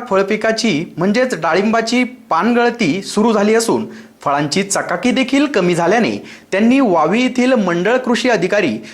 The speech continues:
कृषी सहाय्यक तसेच तलाठी यांना बोलावून पंचनामा केला असता सदरचे नुकसान हे सदोष कीटकनाशक फवारणीमुळेच झाल्याचे शेतकरी यादव नरहरी रानडे यांनी पंचांसमोर सांगितले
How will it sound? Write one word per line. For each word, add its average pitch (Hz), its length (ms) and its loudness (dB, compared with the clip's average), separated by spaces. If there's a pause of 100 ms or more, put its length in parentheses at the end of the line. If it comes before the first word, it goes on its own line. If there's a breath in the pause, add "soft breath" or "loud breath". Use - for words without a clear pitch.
(140 loud breath)
कृषी 165 300 0
सहाय्यक 165 760 -2
तसेच 247 300 -2
तलाठी 180 680 -2 (140 loud breath)
यांना 220 260 2
बोलावून 214 540 2
पंचनामा 247 560 0
केला 185 240 0
असता 160 340 -2 (140)
सदरचे 143 440 0
नुकसान 139 440 -2 (260 loud breath)
हे 254 100 2
सदोष 240 400 0
कीटकनाशक 233 580 -2 (120)
फवारणीमुळेच 180 680 2
झाल्याचे 226 540 0 (200 loud breath)
शेतकरी 247 520 0
यादव 208 320 0
नरहरी 233 400 2
रानडे 208 560 0
यांनी 208 260 4
पंचांसमोर 190 720 0
सांगितले 120 460 0